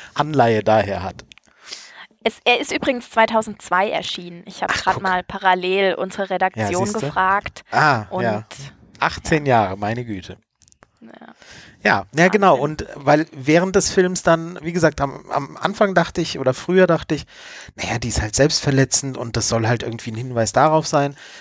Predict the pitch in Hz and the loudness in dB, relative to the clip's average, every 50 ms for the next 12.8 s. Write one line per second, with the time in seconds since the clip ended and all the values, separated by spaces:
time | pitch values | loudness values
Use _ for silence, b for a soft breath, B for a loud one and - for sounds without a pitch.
0 | B B B - 127 123 143 156 170 170 165 165 b b b b b b b b | B B B 0 2 2 4 6 6 4 4 2 b b b b b b b b
1 | _ _ 135 123 123 139 156 175 202 190 - 196 - - - - 165 165 175 180 | _ _ -4 0 4 6 6 6 6 4 2 0 0 0 0 2 2 2 2 2
2 | - - 131 123 143 160 190 - - - - 160 135 147 151 143 143 - 156 151 | -2 -4 0 2 2 2 2 2 -2 -4 -2 0 2 2 2 2 0 0 -2 0
3 | 143 139 131 - - 175 185 - - - - 139 127 - - - 135 131 131 123 | 0 0 -2 0 0 0 0 0 -2 -2 0 0 0 0 -4 -4 -4 -4 -2 -2
4 | 135 135 147 175 - - - - 135 - - 139 135 123 135 135 - - 135 147 | -2 -2 -2 -4 -4 -4 -2 -2 -2 -2 -2 -6 -6 -4 -4 -2 2 4 4 4
5 | 135 139 135 - - 135 - 135 123 127 143 - - - 139 127 123 - - 127 | 4 2 0 -2 -4 0 2 2 4 4 2 0 -2 -4 -4 -6 -8 -6 -6 -4
6 | 117 139 156 - - - 135 127 120 - 143 151 170 - - - 143 135 127 123 | -2 -2 -2 -2 -2 -2 0 0 0 2 2 2 2 2 0 0 2 2 0 2
7 | 113 123 117 101 101 - 104 131 - - - - 113 107 101 101 - 104 95 - | 0 0 0 -2 -4 -2 0 -2 -2 -2 -2 -2 -2 -2 -2 -4 -6 -8 -8 -6
8 | - 113 117 143 190 - B B B B B B B B B B B B B - | -4 -4 -4 -4 -6 -8 B B B B B B B B B B B B B -16
9 | - - - - - - - - 135 143 - - 156 131 147 147 143 - - 165 | -12 -10 -10 -10 -8 -4 0 0 0 2 4 4 4 6 4 4 4 2 0 -2
10 | 196 208 160 - - 123 113 107 107 107 104 92 - - 104 95 - - 104 98 | -2 -2 -4 -2 0 0 0 0 -4 -6 -4 -4 -4 -4 -6 -8 -8 -8 -6 -6
11 | 101 95 92 95 - _ _ _ _ - - - 123 117 131 131 123 143 156 - | -4 -4 -6 -6 -10 _ _ _ _ -18 -12 -10 -4 -2 0 0 0 0 0 2
12 | - 156 143 139 - - - 139 131 147 165 - - 165 127 | 4 4 4 4 4 0 -2 -2 0 -2 -2 -4 -6 -8 -8